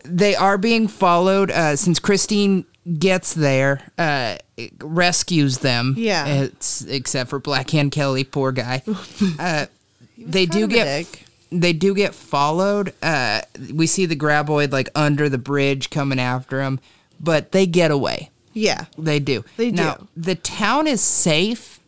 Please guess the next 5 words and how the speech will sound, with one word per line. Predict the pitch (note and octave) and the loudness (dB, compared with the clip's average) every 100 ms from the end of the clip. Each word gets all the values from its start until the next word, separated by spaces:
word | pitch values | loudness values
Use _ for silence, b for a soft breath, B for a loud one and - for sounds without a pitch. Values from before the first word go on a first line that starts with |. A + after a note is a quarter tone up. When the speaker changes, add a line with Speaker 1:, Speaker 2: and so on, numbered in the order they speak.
| _ | _
Speaker 1:
um, | C#3+ D#3 D3 D3 D3+ D#3+ D#3 | -6 -4 -4 -4 -4 -4 -4
sort | - - D#3+ D#3+ D3+ | -4 -2 -2 0 0
of, | G3 G#3 G#3+ _ b b b | 0 -2 -8 _ b b b
because | - F3 E3 F#3 E3+ D3+ D3+ | -6 -6 -2 -2 -2 -4 -4
there's | D#3+ D#3 D3+ C#3+ | -2 0 0 -2